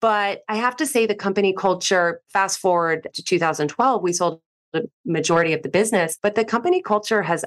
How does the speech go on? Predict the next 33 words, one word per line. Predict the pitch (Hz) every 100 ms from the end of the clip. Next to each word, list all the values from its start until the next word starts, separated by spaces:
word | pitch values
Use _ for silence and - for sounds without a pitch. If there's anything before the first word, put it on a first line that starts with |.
| 165
outlived | 151 151 -
us. | - - -
I | 175
mean, | 165
I | 175
went | 175 196
into | 202 202
the | 180
Beverly | 160 156 165 156
Hills | 165 151
store | - - 165 151 147 - _ _
the | 180
other | 170 165
day | 170 175 170
and | 165
most | 156 175 226
of | 240
our | 220
kitchen | - 214 262
crew | 254 202
is | 190 -
still | - 185
there | 208 - -
from | - 170
two | - 240
thousand | 233 220 202
five, | 190 160
which | 165 160 - _ _ _ -
in | 247
the | 294
food | 285 - 220 226 254 247
world | 262 269 285 285 - _
is | -